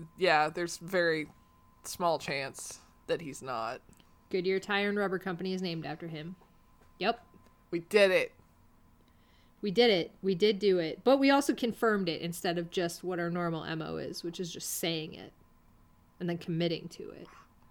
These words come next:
Speaker 1: Uh, how, how, how do you go from, from "I make car tires" to "I make condams"?
Speaker 2: Well, he, he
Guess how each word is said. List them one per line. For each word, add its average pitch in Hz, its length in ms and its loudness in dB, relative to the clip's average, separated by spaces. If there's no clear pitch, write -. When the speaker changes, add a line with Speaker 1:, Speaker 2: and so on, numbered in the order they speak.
Speaker 1:
Uh, - 380 -6
how, - 300 8
how, 294 260 8
how - 200 4
do 339 80 4
you 339 100 4
go 381 180 6
from, 330 540 2
from 220 560 6
"I 214 140 10
make 277 360 4
car 277 300 12
tires" 151 840 0
to 262 360 2
"I 269 160 10
make 277 480 0
condams"? 202 880 -4
Speaker 2:
Well, 311 140 6
he, 339 520 8
he 302 460 6